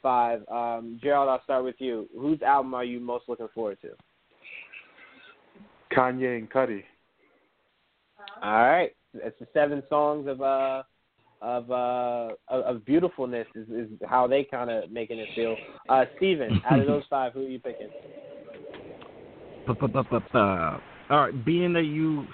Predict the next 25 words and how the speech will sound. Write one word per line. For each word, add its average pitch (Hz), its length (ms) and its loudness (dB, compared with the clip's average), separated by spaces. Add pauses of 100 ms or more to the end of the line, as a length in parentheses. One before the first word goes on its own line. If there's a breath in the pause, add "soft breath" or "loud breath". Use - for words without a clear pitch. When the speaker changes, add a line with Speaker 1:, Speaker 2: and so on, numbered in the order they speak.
(120)
Speaker 3:
strictly 139 400 0
made 139 400 2
it 131 160 0
Good 147 120 2
Music, 151 500 0 (140)
I'll 123 180 4
have 127 160 2 (100)
to 127 80 -2
go 123 120 2
with 120 220 0
Kanye. 147 500 4 (840)
But 131 360 6 (680)
I 127 160 6
don't 135 160 2
know 135 160 4
if 120 80 0
that 131 160 2
Nas 127 400 4
album 117 520 -2
is, 113 80 -6 (100)
you 123 160 -2
know 123 80 2
what 123 60 2
I 123 120 2
mean? 131 340 0